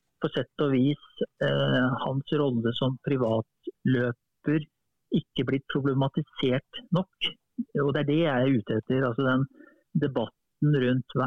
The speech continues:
er det det gjør med idretten vår. Altså, eh, ta for eksempel da utviklingen nå i, eh, i, eh, juniorklasser, i barneklasser i, eh, i, i langrenn, hvor vi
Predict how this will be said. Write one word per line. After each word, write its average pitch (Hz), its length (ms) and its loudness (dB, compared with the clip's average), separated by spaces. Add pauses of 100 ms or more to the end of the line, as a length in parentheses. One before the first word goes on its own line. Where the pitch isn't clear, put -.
(140)
er 107 120 -2
det 113 140 -2
det 143 60 2 (100)
gjør 110 480 2
med 147 400 0
idretten 123 400 0
vår. 180 320 2
Altså, 147 260 -2 (680)
eh, 151 280 0
ta 156 160 -2
for 175 100 0
eksempel 131 380 -2
da 120 160 2
utviklingen 120 800 2
nå 117 260 4
i, 123 220 4
eh, 127 300 2 (1000)
i, 123 240 4
eh, 123 240 4
juniorklasser, 120 960 0
i 131 320 2
barneklasser 120 1120 0
i, 123 120 4 (100)
eh, 127 220 2 (760)
i, 139 140 2 (340)
i - 20 2
langrenn, 147 460 2
hvor 143 160 0
vi 151 80 -2